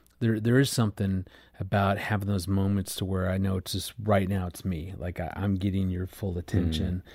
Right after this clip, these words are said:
Speaker 1: And I think the other thing that you do really well is that when I'm feeling stressed or something's going on,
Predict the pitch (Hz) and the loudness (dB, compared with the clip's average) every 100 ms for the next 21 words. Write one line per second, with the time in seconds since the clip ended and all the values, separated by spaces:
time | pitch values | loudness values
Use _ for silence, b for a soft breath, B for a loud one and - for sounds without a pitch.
0 | B B B - 123 123 202 175 110 101 | B B B 0 0 2 0 0 0 2
1 | 113 117 110 101 92 98 95 95 92 98 | 2 2 2 0 2 0 0 -2 0 0
2 | 98 90 92 95 92 92 - B B B | 0 0 0 2 2 0 -4 B B B
3 | B B _ - 104 98 107 101 95 B | B B _ 0 2 2 4 4 2 B
4 | B B 113 110 139 127 - 123 117 98 | B B 0 4 4 2 2 4 4 4
5 | - - - 107 107 98 - 98 - 117 | 0 -2 0 2 2 0 -4 -4 0 2
6 | - 110 98 113 101 95 95 98 98 95 | 4 2 2 0 2 2 2 2 2 0